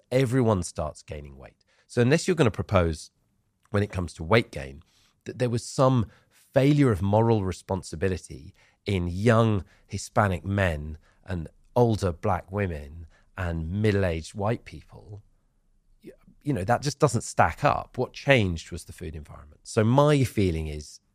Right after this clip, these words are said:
the only thing that is interesting to talk about is the structure of the society around us. And, and we have really good evidence that when, when you simply give people money, I mean, we've done this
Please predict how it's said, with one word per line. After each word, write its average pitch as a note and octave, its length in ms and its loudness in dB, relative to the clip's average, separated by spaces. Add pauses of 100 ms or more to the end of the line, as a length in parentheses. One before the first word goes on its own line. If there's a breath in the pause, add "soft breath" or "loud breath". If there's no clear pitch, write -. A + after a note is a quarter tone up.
(140)
the G#2+ 220 -8
only A#2+ 300 6
thing G2 180 -2
that E2+ 140 -4
is - 100 -12
interesting D#2+ 460 -12
to - 120 -20
talk F#2+ 240 -4
about D#2 420 -12 (380)
is E2 380 -12 (1000)
the G2 60 -6
structure - 640 -4
of D2+ 120 -8
the E2+ 80 -14
society - 560 -12
around D#2 340 -14
us. - 180 -20
And, F#2 140 -12 (100)
and F#2 300 -6
we A#2 140 -4
have A2 160 -4
really E3+ 200 -4
good C3+ 140 0
evidence C#3 380 -2
that - 160 -12
when, C3 260 2 (260 soft breath)
when D3 120 2
you D#3+ 80 2
simply D#3+ 480 0
give C#3 180 0
people A2+ 240 -2
money, A2 220 0
I - 20 -8
mean, G2 80 -6
we've C3+ 160 -8
done E3 160 -4
this E3 140 -4